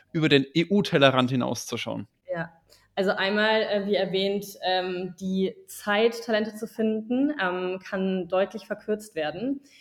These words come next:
Speaker 2: Ähm, und auch unser Ansatz ist ja, dass wir genau diese, ähm, Unsicherheiten in Unternehmen nehmen möchten. Das bedeutet, äh, meldet euch gerne bei uns. Ähm, wir bieten da kostenlose Erstgespräche an, ähm, auch Trainings für Talent Acquisition Teams,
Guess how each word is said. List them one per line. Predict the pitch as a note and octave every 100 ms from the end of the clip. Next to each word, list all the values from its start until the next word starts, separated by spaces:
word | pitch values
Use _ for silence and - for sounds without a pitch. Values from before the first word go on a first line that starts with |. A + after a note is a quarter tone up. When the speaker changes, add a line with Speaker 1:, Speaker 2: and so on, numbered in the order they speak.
| _ -
Speaker 2:
Ähm, | F3+ F3+
und | F3
auch | - G3
unser | G#3 G3+ G3+
Ansatz | F#3+ F#3+ F#3 -
ist | - F3 F3+
ja, | E3+ E3+
dass | E3+ F3 -
wir | E3+ F#3 F#3 F#3 F#3 - -
genau | F3+ F3+ F3+ F#3+ G3 G3 - - G3
diese, | G3 G3 G3 F#3 F3+ F3+ - - -
ähm, | F3
Unsicherheiten | - G#3+ G#3+ G3 F#3 F#3
in | D#3+
Unternehmen | E3+ F3 F3 F3 E3+ E3 -
nehmen | E3+ F3 F#3+
möchten. | E3+ D3 -
Das | E3 E3+
bedeutet, | E3+ E3+ F3 F3 E3+ E3+ -
äh, | D#3 A#2 - _ _
meldet | B2+ G3 G3+
euch | G3+ F#3+
gerne | F#3 G3
bei | G3 F#3
uns. | F#3 F#3 F#3+ F#3+ -
Ähm, | E3+ F3
wir | E3+
bieten | E3+ E3+ E3+
da | D#3 D3+ - -
kostenlose | G#3 - F#3+ F#3
Erstgespräche | F#3 F#3+ G3 - F3+ F3+ -
an, | E3+ E3 D#3+
ähm, | E3+
auch | - -
Trainings | - F#3+ F#3+ F#3+
für | F#3+
Talent | - F3+ F3+
Acquisition | F3 F#3 G3+ A3 G3
Teams, | - F3+ F#3 F#3 -